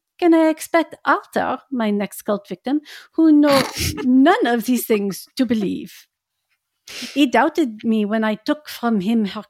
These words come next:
Speaker 1: kiss when she was dying. I know he has forgiven me because in some mistaken idea,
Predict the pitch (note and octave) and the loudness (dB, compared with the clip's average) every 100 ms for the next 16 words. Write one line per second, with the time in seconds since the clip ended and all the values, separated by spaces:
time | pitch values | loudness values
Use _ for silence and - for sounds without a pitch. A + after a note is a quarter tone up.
0 | - D4+ C4 - - A3 A3 - A3 G3+ | -2 0 0 -4 -6 -2 -2 -2 -4 -4
1 | E3+ G3 G3+ F#3 G#3+ - - - - A#3+ | -2 -2 -2 -2 -6 -12 -18 -16 -2 2
2 | C#4 B3+ B3 A3 - F#3+ F3 F#3 F3+ F3+ | 2 2 0 -2 -4 -8 -8 -6 -4 -2
3 | F3 E3+ E3+ F3+ E3 F3 - - - - | -2 -4 -8 -8 -6 -10 -8 -10 -10 -12
4 | - - A3 F3 G3+ B3+ D4 C#4+ | -14 -14 -12 -10 -8 -4 -2 -2